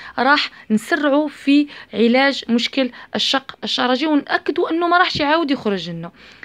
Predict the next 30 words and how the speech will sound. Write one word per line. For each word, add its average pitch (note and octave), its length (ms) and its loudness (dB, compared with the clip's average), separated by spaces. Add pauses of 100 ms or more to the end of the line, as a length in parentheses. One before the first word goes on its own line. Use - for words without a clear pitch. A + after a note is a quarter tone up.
(100)
لأنه A#3+ 380 4
الإمساك C#4 560 0
من C4 180 2
أهم B3 240 2
مسبباته. G3 720 -6 (340)
على G#3+ 160 2
هذا B3+ 340 2
راح A#3+ 160 -2
ناخذ A#3 300 0
ملينات G#3 680 0
بقدر، C#4 380 -6 (280)
يعني A#3 340 0 (140)
بقدر G3 1000 -4
المستطاع، A#3+ 640 0 (180)
سواء B3 340 2
مشروبات C4 600 0
أو F4+ 260 0 (160)
مأكولات. F3 640 -4 (380)
نبتعدوا G#3 380 -2
عن A3 140 2
الموز، C#4 560 2 (200)
ناخذ - 280 -6
ب-، F#3+ 220 -6
بزاف F3+ 340 -6
البطيخ، B3+ 520 -4
بزاف G#3 380 -4
ال-، G#3+ 400 0 (280)
الشمام، C#4 800 2
فاكهة A3+ 320 -2
الشمام، D4 420 -2